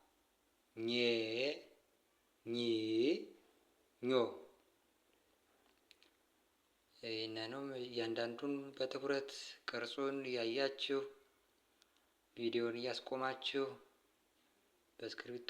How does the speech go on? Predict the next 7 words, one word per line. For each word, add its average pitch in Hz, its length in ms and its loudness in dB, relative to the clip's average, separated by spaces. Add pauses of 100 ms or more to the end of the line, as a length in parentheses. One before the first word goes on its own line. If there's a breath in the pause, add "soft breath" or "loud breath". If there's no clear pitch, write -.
እየጻፋችሁ 127 880 -2
ተለማመዱ። 131 600 2 (180)
ድምፁንም 127 520 -2
እንደዚሁ 123 360 2
ደጋግማችሁ 127 720 0 (1000)
እያላችሁ 123 500 2
ተለማመዱ። 131 560 0